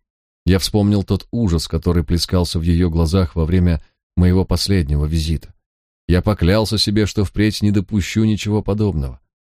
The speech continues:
Постучав, я вошел. Мисс Феттиплейс посмотрела на меня жестким и холодным взглядом. "Добрый день, Эллен",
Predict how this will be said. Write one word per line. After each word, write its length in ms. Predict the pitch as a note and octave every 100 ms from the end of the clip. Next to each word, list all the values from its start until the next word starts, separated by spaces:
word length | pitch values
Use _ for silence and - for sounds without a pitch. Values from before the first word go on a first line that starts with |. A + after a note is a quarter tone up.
| _ _ _ _ _
Постучав, 500 | - D#2+ E2 - F2+
я 100 | E2
вошел. 400 | D2+ C#2+ - G2+ _ _ _ _ _ -
Мисс 240 | F2 F2+
Феттиплейс 600 | - G2+ G2 - G2+ F#2+
посмотрела 520 | F#2 - D#2+ F2+ G#2
на 80 | F#2+
меня 260 | F#2 F#2+ F2+
жестким 560 | D#2+ A#2 - G2+ F#2 - _
и 80 | F2+
холодным 520 | - E2+ G#2 G2 F#2+
взглядом. 500 | E2+ D2+ A2+ F2+ B1 _ _ _ _ _ _ -
"Добрый 380 | D#2 G#2+ A#2+
день, 340 | G#2 G#2+ A#2 C2+ _
Эллен", 360 | E2 G#2 C#2+